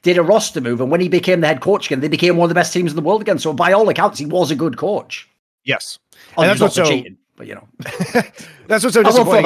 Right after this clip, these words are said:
Speaker 1: that
Speaker 2: about
Speaker 1: in
Speaker 2: this, <laughs> is that, uh, he was a good coach that probably didn't need to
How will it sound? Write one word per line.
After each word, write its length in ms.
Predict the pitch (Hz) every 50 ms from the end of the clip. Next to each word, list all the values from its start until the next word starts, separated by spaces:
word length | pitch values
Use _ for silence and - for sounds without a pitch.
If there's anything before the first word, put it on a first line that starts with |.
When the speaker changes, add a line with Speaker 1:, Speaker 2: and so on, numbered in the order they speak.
| 170 - -
Speaker 1:
that 200 | - - 123 135 -
Speaker 2:
about 20 |
Speaker 1:
in 540 | 156 147 - - 143 - - - 196 165 -
Speaker 2:
this, 100 | 196 - - -
<laughs> 120 | 151 -
is 200 | - 165 170 143
that, 320 | - 185 147 139 139 - -
uh, 260 | - 143 127 120 113 - _
he 160 | _ - 151
was 240 | 170 233 311 311 185
a 40 | 190
good 160 | 147 131 113
coach 240 | - 127 113 117 -
that 100 | 135 113
probably 260 | - 123 120 107 110
didn't 260 | 107 113 110 104 107 110
need 280 | 147 226 262 220 -
to 400 | - 135 120 107 101 95 92 90